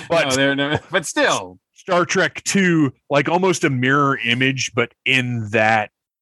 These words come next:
Speaker 1: style.
Speaker 2: Ah.
Speaker 1: You open it up and they're there. Oh, man.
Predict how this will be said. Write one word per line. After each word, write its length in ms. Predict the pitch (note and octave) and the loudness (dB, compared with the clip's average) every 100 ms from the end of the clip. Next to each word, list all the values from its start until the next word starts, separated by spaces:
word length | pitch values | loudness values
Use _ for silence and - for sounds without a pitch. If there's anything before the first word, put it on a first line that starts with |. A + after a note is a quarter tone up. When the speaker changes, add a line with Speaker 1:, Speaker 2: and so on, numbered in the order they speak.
| _ - | _ -8
Speaker 1:
style. 640 | - - E3 C3 B2 A2+ | -6 -2 0 2 2 2
Speaker 2:
Ah. 640 | B2+ B2 A#2 G#2+ F#2 - | 0 -2 -4 -6 -12 -14
Speaker 1:
You 80 | - | -4
open 300 | B2 C3+ C#3 | -2 0 0
it 120 | B2 | 0
up 260 | B2+ B2+ B2+ | 2 2 0
and 100 | A2 | 0
they're 180 | G#2 G2+ | 0 0
there. 440 | G#2+ A#2 B2 F#2 | 2 2 2 0
Oh, 380 | G#2+ A#2 A#2+ F#2 | 0 2 2 -2
man. 500 | F2 G#2+ G2+ E2 | 0 0 0 -2